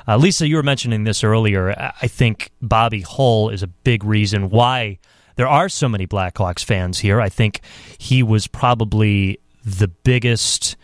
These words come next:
player of that generation of Hawks fans. Obviously a big reason of the, of the nineteen sixty-one Stanley Cup. There's actually only two players left that were on that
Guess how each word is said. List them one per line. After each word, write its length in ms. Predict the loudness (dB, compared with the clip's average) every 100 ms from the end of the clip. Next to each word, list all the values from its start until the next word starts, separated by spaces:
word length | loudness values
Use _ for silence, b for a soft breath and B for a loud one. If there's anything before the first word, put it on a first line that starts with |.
| b b b b b
player 400 | 0 2 4 2
of 440 | 0 0 -2 -4 0
that 280 | 0 0 -4
generation 720 | -2 0 2 2 0 0 -2
of 100 | -2
Hawks 360 | 0 0 -2 -6
fans. 340 | -6 -6 0
Obviously 440 | 2 2 2 0
a 40 | 2
big 200 | 0 2
reason 300 | 0 0 -2
of 120 | -2
the, 180 | -2 0
of 100 | 0
the 60 |
nineteen 420 | 2 2 2 0 2
sixty-one 580 | -2 -2 0 2 2
Stanley 400 | 0 -2 -2 -2
Cup. 240 | -2 0 0
There's 160 | 0
actually 420 | 0 0 -2 -4 -6 B B B
only 180 | 0 0
two 280 | 0 0
players 420 | 0 0 2 0 -2
left 400 | 0 0 0 -6
that 100 | -4
were 140 | -2 0
on 220 | 2 2
that 200 | 0